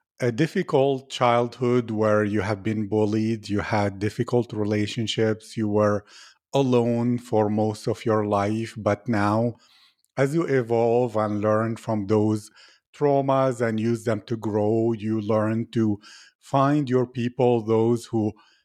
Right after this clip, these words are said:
know you and love you for who you are, so that you're not alone. And therefore, to ask you, now with who you are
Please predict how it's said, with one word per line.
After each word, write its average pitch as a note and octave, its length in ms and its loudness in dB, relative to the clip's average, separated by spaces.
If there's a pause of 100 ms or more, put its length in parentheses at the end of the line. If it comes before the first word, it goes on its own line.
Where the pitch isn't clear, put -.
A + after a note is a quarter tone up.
(140)
know B2 280 2
you B2+ 300 2
and G#2+ 180 -2
love G#2+ 280 0
you A2+ 200 0
for A2 260 -4
who B2 180 -2
you A#2 220 0
are, G#2+ 440 0
so G#2+ 280 -2
that G#2 320 2 (640)
you're A2+ 180 0
not A2+ 240 -4
alone. B2 600 0 (120)
And D3+ 140 -2
therefore, G3 380 0
to D3 220 2
ask A2 360 -2
you, F#2+ 300 -4 (460)
now D#3+ 720 0 (140)
with A#2+ 300 0
who F#3 100 -4
you F3+ 220 -4
are B2+ 560 0